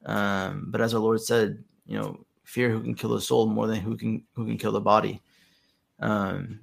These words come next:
it, it really, it, it really is an opportunity for us to show the rest of the world, um,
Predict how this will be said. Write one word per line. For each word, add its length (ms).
it, 180
it 120
really, 440
it, 280
it 120
really 640
is 180
an 80
opportunity 540
for 260
us 140
to 100
show 260
the 100
rest 240
of 40
the 100
world, 480
um, 600